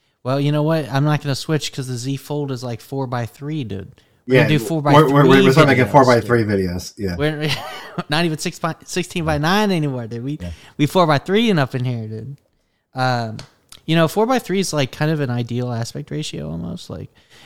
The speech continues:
Speaker 1: man, or
Speaker 2: It's great for
Speaker 1: sixteen by
Speaker 2: productivity.
Speaker 1: ten, I think. I think that's
Speaker 2: Yeah,
Speaker 1: my
Speaker 2: sixteen by ten is
Speaker 1: favorite.
Speaker 2: great for productivity. I mean, like, that's kind of like my whole argument of putting, uh, the s-, the, uh, start bar and the menu bar on the left, right? Because
Speaker 1: Yes.
Speaker 2: I have, I have more real estate,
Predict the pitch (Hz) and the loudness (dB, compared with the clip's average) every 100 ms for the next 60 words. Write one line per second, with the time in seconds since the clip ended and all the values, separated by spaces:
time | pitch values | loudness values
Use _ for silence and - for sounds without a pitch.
0 | - 160 175 165 165 226 185 160 165 190 | -10 -6 -2 4 4 6 6 6 6 6
1 | 139 117 127 113 - 92 110 - - - | 6 6 4 4 2 -2 -6 -10 -12 -10
2 | 123 135 135 165 160 113 - 98 165 131 | -8 -6 -4 -2 -2 -2 -2 0 0 4
3 | 185 117 - 117 113 95 107 107 98 110 | 4 4 2 0 0 -2 -8 -8 -6 -4
4 | 98 95 98 95 95 95 _ - _ 139 | -4 -6 -6 -6 -6 -8 _ -20 _ 0
5 | 139 127 - _ - 156 151 196 175 156 | 2 0 -6 _ 0 0 2 0 2 0
6 | 135 131 123 120 117 117 117 104 98 - | 0 -2 0 0 0 -2 -2 -4 -6 -2
7 | 117 110 104 101 92 87 - _ _ _ | -2 -2 -2 -4 -6 -10 -14 _ _ _
8 | _ _ 120 - 123 117 110 113 - 117 | _ _ -6 -6 -6 -4 -4 -6 -4 -4
9 | 117 123 117 107 104 110 101 101 98 92 | -2 0 0 0 -2 -4 -2 -2 -2 -4
10 | 104 95 - 95 101 - 107 95 127 117 | -8 -10 -10 -8 -8 -10 -8 -2 0 0
11 | 107 104 113 104 90 _ _ _ _ _ | -2 -4 -4 -6 -8 _ _ _ _ _
12 | _ 107 120 120 95 104 110 110 117 110 | _ -6 -2 -2 -2 -4 -2 -2 -2 -2
13 | 101 107 117 107 - 104 92 90 | -2 -2 -4 -4 -6 -6 -6 -8